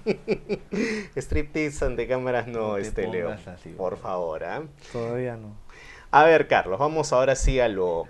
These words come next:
Speaker 1: a lo serio. ¿Por qué ganó Chávez? O sea, y a-, y aquí la pregunta va más allá de las simpatías o antipatías que el tipo nos pueda generar. ¿Por qué ganó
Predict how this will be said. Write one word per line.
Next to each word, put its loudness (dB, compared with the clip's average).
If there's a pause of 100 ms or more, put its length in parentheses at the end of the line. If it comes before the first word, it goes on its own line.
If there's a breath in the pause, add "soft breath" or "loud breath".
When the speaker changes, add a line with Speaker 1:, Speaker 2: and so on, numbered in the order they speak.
Speaker 1:
a -8
lo -4
serio. -8 (1500 loud breath)
¿Por -2
qué 0
ganó 0
Chávez? 2
O -8
sea, 2
y -8
a-, -4
y -6
aquí -8
la 2
pregunta 4
va 4
más -2
allá 2
de 4
las -2
simpatías -4
o -4
antipatías -6
que -16
el -12
tipo -6
nos -10
pueda -4
generar. 4
¿Por -4
qué -2
ganó -4